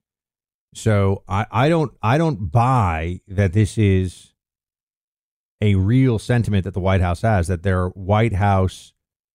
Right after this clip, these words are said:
uh, that the White House is upset at the Attorney General because he's just being so strict, because he's such an honest man, and Joe is upset with him for being so honest. I, I don't think that that's a reflection of reality here.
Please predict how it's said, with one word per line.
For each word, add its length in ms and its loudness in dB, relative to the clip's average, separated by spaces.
uh, 160 2
that 80 2
the 100 -2
White 200 2
House 280 0
is 120 -2
upset 500 -2
at 140 -4
the 100 0
Attorney 320 0
General 320 0
because 420 -4
he's 140 -4
just 320 -2
being 300 2
so 300 0
strict, 720 -8
because 300 0
he's 160 0
such 260 -4
an 160 0
honest 420 0
man, 340 2
and 140 2
Joe 300 2
is 100 0
upset 440 -4
with 100 -4
him 140 0
for 100 2
being 340 2
so 280 0
honest. 360 0
I, 220 -2
I 20 2
don't 240 -2
think 160 -4
that 140 -8
that's 420 -2
a 60 4
reflection 480 0
of 80 -2
reality 440 0
here. 200 -16